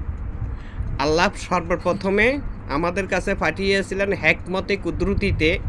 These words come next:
পবিত্র কলমা তয়বা। কলমা শুধু পড়েছি, আমরা ইমান, নিজেকে ইমানদার মনে করে ফেলছি, কিন্তু এটার হাকিকতে আমরা ঢুকতে পারি নাই। এর হাকিকত হলো আল্লাহ বলেছেন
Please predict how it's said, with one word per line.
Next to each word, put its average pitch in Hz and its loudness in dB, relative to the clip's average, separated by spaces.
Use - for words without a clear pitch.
পবিত্র 170 0
কলমা 160 2
তয়বা। 120 0
কলমা 170 4
শুধু 190 0
পড়েছি, 190 2
আমরা 170 4
ইমান, 170 4
নিজেকে 160 2
ইমানদার 156 2
মনে 156 2
করে 147 2
ফেলছি, 113 -4
কিন্তু 160 -2
এটার 175 4
হাকিকতে 196 2
আমরা 180 4
ঢুকতে 147 -2
পারি 127 0
নাই। 98 -4
এর 160 4
হাকিকত 185 2
হলো 190 2
আল্লাহ 170 2
বলেছেন 190 2